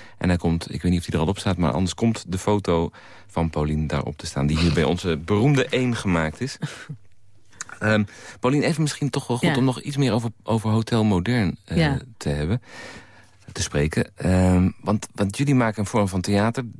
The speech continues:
Speaker 1: waarvan ik nog nooit gehoord had, waar ik nog nooit iets van gezien heb.
Speaker 2: Nee.
Speaker 1: Eh, heel bijzonder dus. Opgericht in zevenennegentig?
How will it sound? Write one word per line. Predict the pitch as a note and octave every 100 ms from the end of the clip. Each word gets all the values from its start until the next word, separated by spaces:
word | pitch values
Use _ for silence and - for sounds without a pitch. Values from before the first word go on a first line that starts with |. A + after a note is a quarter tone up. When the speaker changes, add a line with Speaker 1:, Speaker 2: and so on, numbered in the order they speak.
| -
Speaker 1:
waarvan | - G#2 A#2
ik | G2+
nog | A#2
nooit | A2+ G#2 - -
gehoord | - G#2+ F2+ F2 - - -
had, | - E2 D#2
waar | - F2
ik |
nog | F2+
nooit | F2 F#2
iets | F2+
van | - E2+
gezien | D#2+ F2+
heb. | F2
Speaker 2:
Nee. | D#3 C#3 D3+ - - - - - - -
Speaker 1:
Eh, | D#2+ F2
heel | F2 G2
bijzonder | A2+ F#2 D2+ C#2+
dus. | C2+ D#2 -
Opgericht | A2 - A2+ G2
in | G#2 F#2+ F#2+ -
zevenennegentig? | - C#3 D#3 D3+ D3+ D#3 F#3+ -